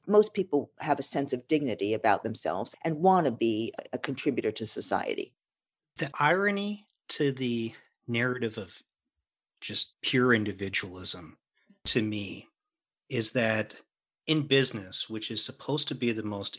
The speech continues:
Speaker 2: individualistic part of our society, in business, it's all about building teams. It's about building organizations.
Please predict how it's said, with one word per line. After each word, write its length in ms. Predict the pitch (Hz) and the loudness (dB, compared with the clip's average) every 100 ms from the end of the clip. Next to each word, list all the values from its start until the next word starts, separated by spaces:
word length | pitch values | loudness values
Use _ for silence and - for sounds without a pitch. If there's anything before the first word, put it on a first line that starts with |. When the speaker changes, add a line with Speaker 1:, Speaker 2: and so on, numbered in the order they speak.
| - | -8
Speaker 2:
individualistic 1400 | 117 117 110 113 113 123 104 98 113 - 117 104 - - _ _ _ | -4 -4 0 0 0 -2 -4 -4 -2 0 0 0 -6 -14 _ _ _
part 220 | - 127 120 | -2 2 4
of 100 | 110 | 2
our 80 | |
society, 680 | 101 113 - 95 101 107 120 131 _ _ _ _ _ _ - | 2 4 4 2 -2 -2 -2 -4 _ _ _ _ _ _ 4
in 160 | 143 | 6
business, 520 | 139 160 165 147 113 | 8 8 10 8 6
it's 140 | 110 - | 6 6
all 120 | 165 | 6
about 200 | 160 147 | 6 6
building 240 | 165 143 | 6 4
teams. 640 | 107 147 160 - - - - _ - | 2 2 0 0 0 0 -4 _ -18
It's 100 | - | -2
about 220 | 131 - | 0 4
building 280 | 151 143 135 | 6 8 8
organizations. 880 | 139 131 113 98 139 - - - | 6 4 4 4 2 0 0 -2